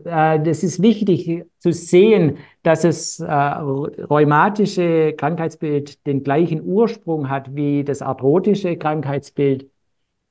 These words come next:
weil Cortison, was viele Rheumatiker bekommen, ist nicht die Lösung. Cortison senkt wohl Entzündungen, schm-, äh, senkt auch den Schmerz, aber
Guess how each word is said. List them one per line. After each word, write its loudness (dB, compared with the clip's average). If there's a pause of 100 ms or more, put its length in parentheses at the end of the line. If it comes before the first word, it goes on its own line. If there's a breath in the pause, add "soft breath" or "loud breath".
(160)
weil 2
Cortison, 2
was -8
viele -4
Rheumatiker -4
bekommen, 0
ist -4
nicht 0
die 0
Lösung. 4 (220)
Cortison 0
senkt 2
wohl 0
Entzündungen, -6 (340 soft breath)
schm-, -8
äh, 0
senkt 4
auch 2
den 0
Schmerz, -2 (120)
aber 0